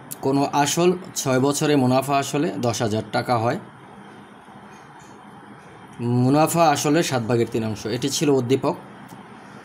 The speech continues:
আর আমাদেরকে যে সমস্যাগুলি সমাধান করতে হবে, ক নম্বর সমস্যাটি হচ্ছে, একটি দ্রব্য চারশো পঁচাত্তর টাকায় বিক্রি করায় পাঁচ পার্সেন্ট ক্ষতি হয়, ওই দ্রব্যটির ক্রয় মূল্য কত? খ নম্বর সমস্যাটি, আসল ও মুনাফার হার নির্ণয় করো।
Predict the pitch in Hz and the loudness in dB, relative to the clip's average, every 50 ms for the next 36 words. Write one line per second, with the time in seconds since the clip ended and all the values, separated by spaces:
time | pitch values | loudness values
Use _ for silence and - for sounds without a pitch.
0 | - - - 120 123 123 127 131 127 139 135 131 - 147 135 127 135 135 135 127 | -12 -6 -2 0 2 2 2 2 2 0 0 2 2 2 2 4 4 2 2 2
1 | - 139 131 135 131 151 135 135 143 147 147 147 139 139 135 151 151 151 139 139 | 0 0 -2 -2 -2 0 2 2 2 2 2 2 0 2 2 2 2 2 0 -2
2 | 127 - - 113 113 113 139 202 262 - - - - - - - - - - - | -2 -2 0 0 2 2 0 0 -2 -6 -14 -20 -20 -20 -20 -20 -18 -16 -14 -6
3 | - 143 139 139 143 143 147 151 147 147 151 147 147 - 160 151 156 151 127 123 | -2 0 2 2 4 4 4 2 2 0 -2 -2 0 -2 -2 0 2 0 0 0
4 | - - 185 - - 131 131 - 147 139 135 135 131 147 151 156 135 131 131 147 | -2 -4 -6 -4 -4 -6 -2 0 0 2 2 2 2 2 0 0 -2 -2 -2 -4
5 | 127 135 131 143 135 - 135 - 139 127 143 135 123 120 127 135 127 127 135 131 | -4 -4 -4 -4 -6 -4 -4 -4 -2 0 0 -2 -2 -2 -2 -2 0 0 0 0
6 | 156 220 - - - - - - - - - - - - - 139 127 - - 151 | 0 -2 -4 -12 -18 -20 -20 -20 -20 -20 -20 -18 -6 -2 -2 0 0 0 -2 -2
7 | 143 - 156 139 - 139 131 135 139 135 165 208 - - - - - - 123 135 | 0 0 -2 -2 -2 -2 0 0 0 0 0 -2 -8 -14 -20 -12 -6 0 2 2
8 | 139 135 143 139 127 143 135 143 139 - 135 127 123 123 127 131 131 131 123 123 | 4 4 2 2 2 0 0 0 0 0 0 2 2 2 2 4 2 2 2 0
9 | 127 123 147 165 208 - - - - - - - - - - - - - - - | -2 -2 -2 -4 -4 -6 -12 -18 -20 -20 -20 -18 -18 -18 -18 -18 -20 -20 -8 -4
10 | - 135 139 143 151 160 156 156 156 147 147 165 151 - 156 147 135 139 135 - | -2 0 2 2 2 2 2 2 0 0 0 0 0 0 0 0 0 0 0 0
11 | 156 151 143 139 143 135 135 139 139 143 147 135 131 139 139 135 131 127 131 135 | 0 0 0 0 0 0 0 0 0 0 0 0 0 0 0 2 2 2 2 2
12 | 135 127 135 131 151 208 | 0 0 0 0 0 0